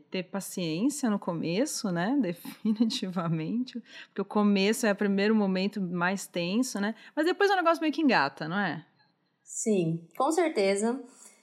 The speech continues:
Speaker 2: E, então, esse primeiro momento normalmente vai muito uma coisa de você realmente ir com, sabe aquela coisa de bater santo?
Speaker 1: Uhum.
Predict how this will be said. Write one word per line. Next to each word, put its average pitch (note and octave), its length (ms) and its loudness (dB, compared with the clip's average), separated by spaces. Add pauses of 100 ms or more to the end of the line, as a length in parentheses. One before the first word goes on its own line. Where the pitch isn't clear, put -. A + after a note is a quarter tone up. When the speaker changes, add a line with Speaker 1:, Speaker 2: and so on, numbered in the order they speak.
(140)
Speaker 2:
E, A#3+ 640 2
então, D4 240 2
esse F4 280 2
primeiro C#4+ 280 2
momento C#4 380 2
normalmente C#4 500 0
vai B3+ 220 0
muito D#4+ 220 2
uma F4+ 160 2
coisa C#4+ 400 2
de B3 200 0
você B3 420 2
realmente A#3 720 -2 (200)
ir D4+ 380 4
com, C4+ 640 0
sabe B3 220 2
aquela A#3+ 160 4
coisa A3+ 200 4
de G3+ 120 2
bater G#3 280 4
santo? G3+ 560 -2 (160)
Speaker 1:
Uhum. G3+ 280 0